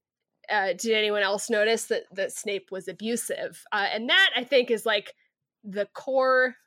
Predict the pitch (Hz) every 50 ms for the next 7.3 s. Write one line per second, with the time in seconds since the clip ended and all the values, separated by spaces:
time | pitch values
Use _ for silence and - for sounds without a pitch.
0 | _ _ _ - 233 214 180 185 190 - - - 226 220 220 208 - _ - -
1 | 226 214 214 190 - 196 196 180 196 196 196 - - 208 190 185 190 180 185 170
2 | 185 185 165 - 185 180 - - 180 190 196 202 220 220 220 214 226 202 - 196
3 | 190 196 190 196 196 196 185 185 185 190 170 165 170 185 175 170 175 - - -
4 | _ _ _ _ _ _ _ _ 190 190 190 - - - 208 214 208 190 196 190
5 | 196 190 190 185 180 185 180 170 170 170 - - - _ _ _ _ _ _ _
6 | _ - - - - - - 247 254 - - - 302 269 262 269 262 - - 214
7 | 220 208 202 202 170 156